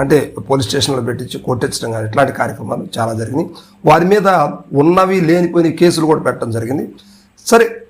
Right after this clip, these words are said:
పార్టీ కార్యకర్తలందరినీ కావచ్చు, లేకపోతే పార్టీ నాయకులను కావచ్చు, ప్రథమ శ్రేణి, ద్వితీయ శ్రేణి నాయకులు కావచ్చు, లోపల పెట్టారు. చివరికి మాజీ ముఖ్యమంత్రి వర్యులు చంద్రబాబు నాయుడు గారిని కూడా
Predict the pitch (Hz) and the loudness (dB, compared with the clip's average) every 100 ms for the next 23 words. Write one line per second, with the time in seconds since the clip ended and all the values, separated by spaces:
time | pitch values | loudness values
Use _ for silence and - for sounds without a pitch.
0 | - 165 180 185 - 165 170 170 - 156 | 2 2 4 0 2 2 2 0 2 2
1 | 151 147 147 156 147 147 147 - - 175 | 2 2 2 2 2 0 0 0 0 2
2 | 156 143 147 156 160 160 139 - 143 120 | 2 2 0 0 0 2 0 0 -2 2
3 | 131 180 190 180 160 156 156 196 185 151 | 2 2 2 2 2 2 2 -2 -2 0
4 | 147 208 196 185 185 185 160 156 185 202 | 2 2 2 2 2 2 0 -2 0 0
5 | - 185 175 156 143 - 131 120 117 113 | 2 2 2 2 0 -2 -4 -4 -4 -6
6 | - 139 - _ _ _ _ _ _ - | -8 -10 -14 _ _ _ _ _ _ 0
7 | 135 143 131 127 147 226 262 226 214 165 | 2 2 -2 -2 -2 2 2 2 2 2
8 | 147 - - _ _ - 143 170 170 165 | 0 -6 -20 _ _ -2 2 2 2 0
9 | 165 160 156 156 151 156 165 - - 170 | 2 2 2 2 4 2 0 -2 0 2
10 | 196 202 180 160 151 143 131 135 156 190 | 4 4 2 2 2 2 0 2 2 2
11 | 196 | -2